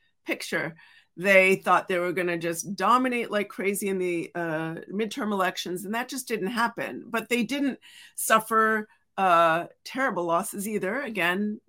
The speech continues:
people like Marjorie Taylor Greene handily won her, uh, election. But if you look at people like, say, Ron DeSantis, you know, you know, Trump has sort of taken a beating in public opinion, I believe, although he does remain a very important leader, and it's not clear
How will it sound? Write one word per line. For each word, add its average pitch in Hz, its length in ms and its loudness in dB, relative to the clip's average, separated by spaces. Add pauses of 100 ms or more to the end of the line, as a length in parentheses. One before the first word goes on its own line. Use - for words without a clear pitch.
people 180 220 -6
like 180 160 -4
Marjorie 196 420 2
Taylor 180 340 -4
Greene 226 460 0 (280)
handily 202 500 0
won 196 340 -2
her, 196 400 -6 (420)
uh, 190 180 2
election. 220 540 -2 (280)
But 254 120 -10
if 269 140 -2
you 311 100 2
look 508 180 -4
at - 140 -14
people 220 280 -6
like, 196 260 -2
say, 196 180 -2
Ron 180 320 0
DeSantis, - 800 -12
you 165 80 -10
know, 147 300 -10
you 180 120 -4
know, 135 80 -4
Trump 277 320 0
has 254 140 -2
sort 214 140 2
of 208 100 -2
taken 302 360 -2
a 220 60 0
beating 202 540 0 (380)
in 185 360 0
public - 340 -4
opinion, 233 420 -2
I 196 120 -2
believe, 185 400 0
although 175 280 -2
he 208 140 -2
does 202 340 2
remain 180 420 0
a 165 60 -4
very 175 240 0
important 165 580 -6
leader, 190 360 -4
and 175 100 -2
it's - 180 -8
not 185 240 -2
clear 185 420 -2